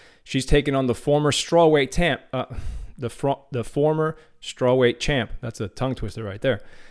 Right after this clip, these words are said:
Uh, she's the second ranked Jessica Andrade, and she has a record of twenty and eight with seven knockouts and seven submissions. She's now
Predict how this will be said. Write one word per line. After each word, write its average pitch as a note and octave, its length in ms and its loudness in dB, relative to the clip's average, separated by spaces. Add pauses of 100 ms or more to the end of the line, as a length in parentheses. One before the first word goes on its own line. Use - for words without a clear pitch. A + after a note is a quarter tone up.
(160)
Uh, A2+ 220 -4
she's C#3+ 300 -2
the C3+ 40 -2
second D3 340 2
ranked C3 380 0
Jessica C3+ 460 0
Andrade, B2+ 580 2
and B2 220 -6
she B2 220 -4
has B2+ 180 -2
a A#2+ 100 -8
record A#2+ 360 -4
of A2 340 -4
twenty B2 360 -2
and A2 200 -8
eight D#3+ 280 -4 (300)
with G#2 160 -6
seven C3+ 260 0
knockouts B2 360 0
and G#2 100 -6
seven A2+ 220 0
submissions. A2 500 2 (480)
She's A#2+ 280 -10
now D3 540 -2